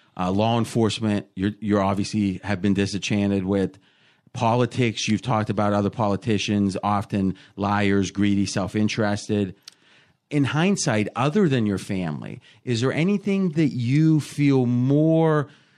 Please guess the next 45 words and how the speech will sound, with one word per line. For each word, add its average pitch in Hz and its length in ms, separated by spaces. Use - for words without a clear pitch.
connected 135 600
to, 135 480
that 120 160
you 120 80
can 117 180
believe 123 340
in 117 200
more 113 560
than 120 580
over 127 340
time, 123 520
that 107 140
didn't 120 320
dissipate, 113 540
that 95 160
didn't 131 340
lower 110 560
in 104 200
esteem? 95 560
It 92 80
seems 165 180
like 147 140
almost 135 280
everything 139 460
you 127 120
were 123 100
involved 131 400
with, 110 200
you 120 220
felt 123 420
worse 135 420
about 113 340
it 107 100
when 113 160
you 107 100
were 107 120
done 147 460
with 104 200
it 104 220
than 110 160
when 107 100
you 104 80
started 101 500
with 73 280
it. - 100